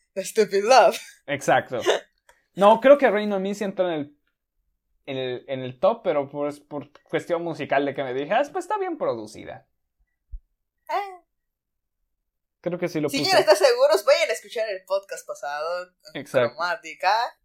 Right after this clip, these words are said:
Speaker 1: ya sabes.
Speaker 2: Exacto, ahí de, <laughs> ah, publicidad.
Speaker 1: Publicidad.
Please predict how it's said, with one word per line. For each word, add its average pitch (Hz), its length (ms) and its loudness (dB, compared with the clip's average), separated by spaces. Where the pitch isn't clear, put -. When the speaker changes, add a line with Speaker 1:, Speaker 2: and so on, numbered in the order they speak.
Speaker 1:
ya - 80 -20
sabes. 160 540 0
Speaker 2:
Exacto, 123 480 0
ahí 143 200 8
de, 151 200 6
<laughs> - 20 -2
ah, 180 460 10
publicidad. 143 600 2
Speaker 1:
Publicidad. 175 560 -12